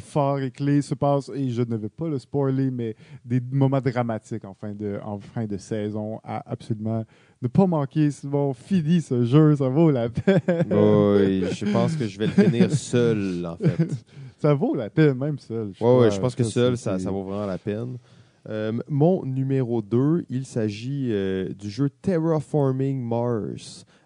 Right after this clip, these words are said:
Speaker 2: Euh, et on complète maintenant notre, euh, notre tri-, dernier triplet.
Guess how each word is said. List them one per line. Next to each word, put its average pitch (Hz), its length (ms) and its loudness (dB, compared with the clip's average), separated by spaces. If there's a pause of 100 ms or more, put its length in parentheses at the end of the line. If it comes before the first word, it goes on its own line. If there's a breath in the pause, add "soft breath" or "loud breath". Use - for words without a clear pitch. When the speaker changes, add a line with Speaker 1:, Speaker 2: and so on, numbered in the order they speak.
Speaker 2:
Euh, 92 200 -2
et 107 140 -2
on 104 100 0
complète 117 440 -4
maintenant 117 400 -4
notre, 113 400 -4
euh, 92 320 -2
notre 117 300 -4
tri-, - 240 -10
dernier 107 400 -4
triplet. 110 600 -8